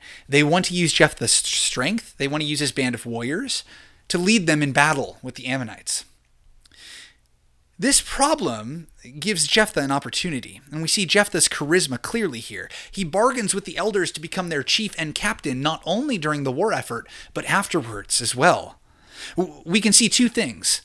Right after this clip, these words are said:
by how Jephthah tries to open up diplomacy with the Ammonites. First,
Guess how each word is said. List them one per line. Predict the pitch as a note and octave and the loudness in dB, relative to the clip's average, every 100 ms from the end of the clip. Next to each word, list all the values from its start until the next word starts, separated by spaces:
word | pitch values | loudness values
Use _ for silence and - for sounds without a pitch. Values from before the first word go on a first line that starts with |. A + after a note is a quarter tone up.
| - _ - | -14 _ -2
by | D#3+ | 0
how | E3 | 2
Jephthah | D3+ F3 D#3+ D3 | 4 2 2 -2
tries | - E3+ E3+ - | -2 -4 -2 -4
to | D#3 | -2
open | D#3+ E3 | -2 -2
up | D#3 D#3 | -4 -4
diplomacy | - - F3 F3 D3+ - A#2 | -8 -2 -2 0 0 0 -2
with | A2+ A#2+ | -8 -10
the | B2 | -4
Ammonites. | C3+ D3 G#2 E2 - - - - - | -4 -4 -8 -8 -8 -8 -10 -20 -10
First, | - A#3 C3+ - - | 2 4 4 2 -2